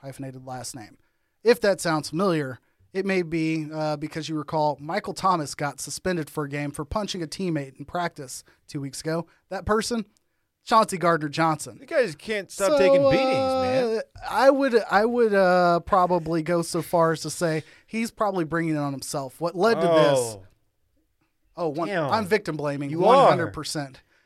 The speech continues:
Speaker 1: Uh, what started this was two plays before,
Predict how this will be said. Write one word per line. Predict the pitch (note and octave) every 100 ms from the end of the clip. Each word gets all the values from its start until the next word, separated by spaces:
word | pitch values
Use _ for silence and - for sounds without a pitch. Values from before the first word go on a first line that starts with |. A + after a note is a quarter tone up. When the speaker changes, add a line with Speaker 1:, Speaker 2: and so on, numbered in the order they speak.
| _ _ -
Speaker 1:
Uh, | F3 F3 E3+ D#3+ - _ _
what | F3+ A3+ -
started | - A#3 A3+ D#3
this | E3 - D#3
was | C#3+
two | - A3 A3
plays | G3 F#3+ F3
before, | - C#3+ - F3 D#3 C3